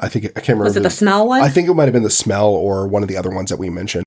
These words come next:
Speaker 1: And it's like, okay, that was a specific experiment that was tested. Everyone's gonna know that there's gonna be future experiments. It might have different results. It might shift and be completely opposite of what the first experiment.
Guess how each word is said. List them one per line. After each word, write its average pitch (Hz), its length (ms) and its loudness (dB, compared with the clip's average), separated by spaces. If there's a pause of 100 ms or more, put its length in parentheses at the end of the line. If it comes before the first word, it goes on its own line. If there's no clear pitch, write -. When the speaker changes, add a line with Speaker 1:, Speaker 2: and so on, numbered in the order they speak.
(120)
Speaker 1:
And 160 120 4
it's 147 120 0
like, 139 120 2
okay, 131 260 0
that 101 220 2
was 101 200 -2
a 98 80 -2
specific - 880 -2 (100)
experiment 104 520 0
that 95 120 -2
was 92 140 -6
tested. - 420 -4 (200)
Everyone's 101 400 0
gonna 98 160 0
know 92 200 -2
that 92 180 -2
there's 92 160 -2
gonna 98 120 -4
be 92 120 -6
future 104 480 -2
experiments. 104 680 0
It 95 140 -6
might 95 200 -4
have 95 180 -4
different 90 260 -8
results. 131 440 0
It 104 120 -2
might 101 280 0 (120)
shift - 600 -2
and 98 200 -4
be 95 180 -4
completely 113 420 0
opposite 107 400 0
of 117 80 -4
what 117 140 0
the 127 60 -4
first 156 340 -6
experiment. - 380 -4